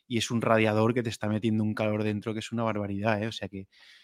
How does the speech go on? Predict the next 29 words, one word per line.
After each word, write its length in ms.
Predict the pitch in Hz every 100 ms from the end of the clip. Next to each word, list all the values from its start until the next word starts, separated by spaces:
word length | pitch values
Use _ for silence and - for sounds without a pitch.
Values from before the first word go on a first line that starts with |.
| _ -
que, 720 | - 107 104 104 101 101 98 -
que 80 | 107
los 180 | 104
puentes 340 | - 123 113 117
térmicos 380 | 131 127 127 127
en 100 | 120
ciertas 280 | 131 123 123
situaciones 420 | 127 117 120 127
también 240 | 131 120
te 60 | 117
están 200 | 113 117
metiendo 380 | 117 117 113 117
dentro 300 | 113 107 110
calor, 300 | 110 113 143
que 140 | 135 110
al 80 | 104
final 240 | 107 113
es 60 | 123
lo 80 |
que 60 | 120
estás 180 | - 107
diciendo, 240 | 101 151
que 60 | 107
es 60 |
lo 80 | 107
que 80 | 110
tenemos 300 | 110 104 101
que 100 | -
evitar, 220 | 101 -